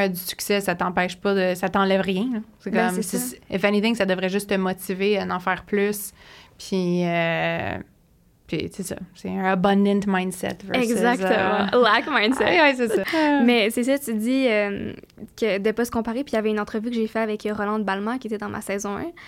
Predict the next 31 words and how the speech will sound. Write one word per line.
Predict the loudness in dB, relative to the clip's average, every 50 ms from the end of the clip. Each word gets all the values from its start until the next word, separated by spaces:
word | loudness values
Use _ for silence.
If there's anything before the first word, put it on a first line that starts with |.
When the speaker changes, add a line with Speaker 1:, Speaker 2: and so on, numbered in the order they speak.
| -2 0
Speaker 1:
Mhm. | 0 2 0 0 0
Speaker 2:
Puis | 0 0
on | 0
parlait | 0 0 0 0 0
de | -2
la | -2
comparaison. | -4 -4 -4 -4 -4 -4 -4 -4 -4 -4 -4 -4
Puis | -4 -4 -4 -4
justement, | -4 -4 -4 -4 -2 -2 -4
ce | -4 -4
qu'on | -4 -2
se | 0 0
Speaker 1:
Ouais. | 0
Speaker 2:
disait, | 0 0 -2
c'est | -2 -2 -4 -4
que | -2 -2 -2 0 0 -2 -4 -6 -8
la | -8 -6 -6
seule | -6 -6 -4
personne | -6 -6 -4 -4 -2
avec | -2 -2 -4 -4
qui | -6 -8
tu | -6 -4
devrais | -4 -2 -2 -4
te | -4
comparer, | -4 -4 -4 -4 -4 -4 -4 -6 -8 -10
Speaker 1:
C'est | -12 -12 -6
toi-même. | -4 -2 -2 -2 -2 -4 -4
Speaker 2:
c'est | -2 0 2
la | 2 2 2
per-, | 0 -2 -2
exactement. | -2 -2 -2 -4 -4 -4 -4 -4 -6